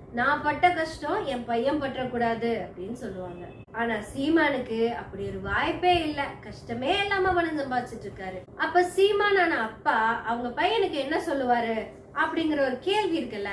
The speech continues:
அது என்னன்னு பார்க்கணும். தம்பி, எந்த கேஸ்ல வேணாலும் மாட்டலாம், ஆனா ஒரு பெண் நம்ம மேல கம்ப்ளைண்ட் கொடுக்கற கேஸுகள்ல மட்டும் மாட்டிடக்கூடாது தம்பி. ஏன்னா என்னால ஒரு லட்சம் பொய்ய ஒரு நிமிஷத்துல நான் சொல்லிடுவேன்.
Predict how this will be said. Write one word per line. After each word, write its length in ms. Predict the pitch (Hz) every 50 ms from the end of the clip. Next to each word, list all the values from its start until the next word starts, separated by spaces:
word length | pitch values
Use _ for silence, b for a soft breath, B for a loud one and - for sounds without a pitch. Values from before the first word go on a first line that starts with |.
| 196 196 -
அது 220 | - 277 330 320 -
என்னன்னு 320 | 233 208 196 208 226 233
பார்க்கணும். 460 | 233 208 190 - 185 175 - - - - - - - - - - -
தம்பி, 580 | - 208 214 226 226 226 262 294 339 349 302 233
எந்த 320 | 196 190 208 214 233 254
கேஸ்ல 360 | 254 254 247 247 247 254 277
வேணாலும் 560 | 269 254 240 233 233 233 247 247 269 277 269 240
மாட்டலாம், 440 | 226 233 226 - 247 254 311 349
ஆனா 260 | 330 277 269 254 233 214
ஒரு 240 | 190 190 190 196
பெண் 460 | 190 - - 262 330 370 415 427 415 311
நம்ம 220 | 277 262 262 254
மேல 280 | 247 247 247 254 285 320 -
கம்ப்ளைண்ட் 400 | 233 226 233 240 277 277 277 262
கொடுக்கற 340 | 262 240 233 226 233 226 220 214 196 - -
கேஸுகள்ல 420 | 214 214 214 - 233 220 214 202
மட்டும் 480 | 196 202 202 208 - - - 427 403 359
மாட்டிடக்கூடாது 680 | 302 269 254 - 254 240 226 214 214 196 196 190 196 202
தம்பி. 260 | 202 196 202 214 254
ஏன்னா 300 | 339 330 349 392 415 415
என்னால 540 | 392 339 320 330 339 349 349 330 285 302 320 320 - 233
ஒரு 120 | 233 220 226
லட்சம் 680 | 226 233 277 320 - - - - - 508 415 339 330 311
பொய்ய 380 | 285 269 240 220 220 233 254
ஒரு 180 | 240 220 214 214
நிமிஷத்துல 640 | 220 240 294 427 539 - 466 - - 349 320 285
நான் 140 | 277 240 233
சொல்லிடுவேன். 480 | 226 220 196 190 190 190 185 170 165